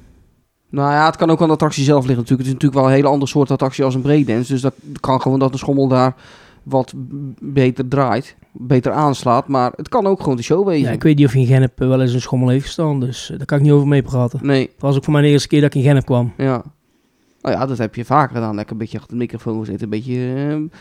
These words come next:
Speaker 1: dus mensen, mocht je ooit bij de Royal King zitten en je ziet, eh, je ziet in één keer een petje... dan is dat waarschijnlijk Tony die, eh, daar zit te hobbyen. <laughs>
Speaker 2: Ja.
Speaker 1: Nou ja, ik heb het zelf ook nog gedaan, moet ik zeggen.
Speaker 2: Ja, in Maden.
Speaker 1: <laughs> Ik heb ook nog zitten hobbyen. Ging me toch redelijk af, denk ik, als ik het zo, eh,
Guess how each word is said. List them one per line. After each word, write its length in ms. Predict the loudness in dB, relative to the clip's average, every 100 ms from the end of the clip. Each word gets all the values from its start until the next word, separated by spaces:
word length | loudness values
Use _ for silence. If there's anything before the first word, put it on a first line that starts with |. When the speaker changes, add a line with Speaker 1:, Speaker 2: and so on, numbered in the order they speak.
| -20
Speaker 1:
dus 100 | -6
mensen, 260 | -4 -2
mocht 120 | -2 2
je 100 | 4
ooit 160 | 6
bij 80 | 6
de 60 | 6
Royal 200 | 6 4
King 160 | 0 0
zitten 180 | 0
en 60 | 0
je 60 | -2
ziet, 180 | -2
eh, 180 | 2 4
je 60 | 2
ziet 180 | 0 -2
in 80 |
één 100 | -2
keer 100 | 0
een 120 | -2 -2
petje... 340 | -4 -2 -4 -4 -16 -10
dan 140 | -2 0
is 60 |
dat 100 | 0
waarschijnlijk 400 | -2 -2 0 2
Tony 260 | 2 2 0
die, 300 | 0 0 2
eh, 60 | 2
daar 140 | 2
zit 120 | 0
te 80 | -2
hobbyen. 380 | -2 -2 -2 -4 -2 0 2
<laughs> 840 | 4 2 4 2 4 0 2 2 4
Speaker 2:
Ja. 180 | 4 2 0 -20 -20 _ _ 0
Speaker 1:
Nou 140 | 4
ja, 120 | 4
ik 100 | 4
heb 120 | 2
het 100 | 0
zelf 260 | 0 0 2
ook 120 | 2
nog 140 | 2 -2
gedaan, 280 | -2 -2
moet 80 | -2
ik 60 | -2
zeggen. 300 | -4 -4 -6 -10 -20 -8 -2
Speaker 2:
Ja, 260 | 0 2
in 220 | 0 2
Maden. 360 | 4 4 4 2
Speaker 1:
<laughs> 40 | 0
Ik 60 |
heb 180 | -4 -2
ook 100 | -4
nog 100 | -4
zitten 240 | -6 -2 0
hobbyen. 360 | 0 -2 -6 -12 -20 -20 _ _ _
Ging 220 | -12 -10
me 100 | -6
toch 240 | -6 -6 -4
redelijk 420 | -4 -2 -2 -2
af, 180 | -2 -4
denk 280 | -2 -4 -4
ik, 140 | -6
als 120 | -4
ik 60 | -6
het 100 | -6
zo, 260 | -4 -2
eh, 120 | -2